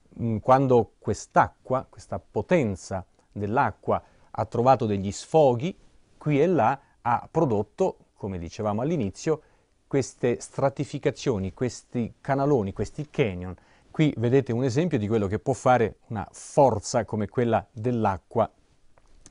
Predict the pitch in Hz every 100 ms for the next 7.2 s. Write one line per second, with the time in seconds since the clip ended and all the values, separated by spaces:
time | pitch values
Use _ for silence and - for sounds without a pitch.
0 | _ - 123 113 - _ _ 131 - -
1 | 90 80 - _ _ _ _ - 131 120
2 | 117 90 - 185 170 131 117 110 101 107
3 | 123 117 185 202 156 113 107 - 107 107
4 | 107 101 87 71 73 - - 131 113 95
5 | 131 135 175 - - 104 113 110 107 110
6 | 107 95 _ _ _ - - 101 98 95
7 | 76